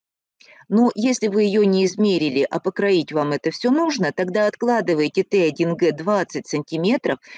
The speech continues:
это будет наша страховка, и после этого оформляйте пройму, до примерочки уже. Когда проводите примерку,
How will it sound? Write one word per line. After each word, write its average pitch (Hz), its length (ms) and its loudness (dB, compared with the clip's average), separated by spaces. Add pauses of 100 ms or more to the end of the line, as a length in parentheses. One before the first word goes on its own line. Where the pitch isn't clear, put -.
(120)
это 196 200 0
будет 190 320 -2
наша 190 320 0
страховка, 175 800 0 (420)
и 226 260 4 (140)
после 196 420 2
этого 269 320 0
оформляйте 175 760 -2
пройму, 185 520 2 (200)
до 190 200 2
примерочки 190 720 0
уже. 120 360 -2 (340)
Когда 214 360 -2
проводите 185 600 0
примерку, 320 640 2